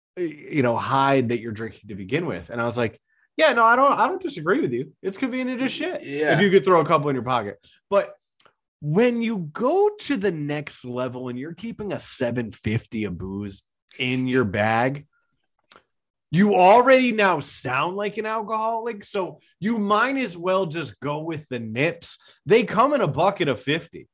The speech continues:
Speaker 1: And I'm not calling your buddy an alcoholic. He may
Speaker 2: <laughs> Yeah.
Speaker 1: not even drink any other day besides when he golfs, and that's fine.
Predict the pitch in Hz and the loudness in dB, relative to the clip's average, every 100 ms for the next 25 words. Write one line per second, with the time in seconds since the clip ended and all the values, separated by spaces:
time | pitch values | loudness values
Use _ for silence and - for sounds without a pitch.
0 | _ - - 185 175 156 170 170 165 151 | _ -12 -4 0 0 0 0 -2 -6 -8
1 | 147 123 127 123 120 113 110 113 110 - | -8 -6 -6 -4 -4 -6 -4 -4 -4 -4
2 | 139 - 139 131 135 135 127 110 139 120 | 0 2 2 0 -2 -2 -2 -2 -4 -4
3 | 120 135 135 135 127 120 127 123 113 107 | -6 -6 -2 -2 -2 -2 -2 -2 -4 -6
4 | 113 104 107 104 123 127 - 110 117 107 | -6 -6 -8 -2 0 0 -2 -12 -10 -10
5 | - 135 113 | -4 -4 -4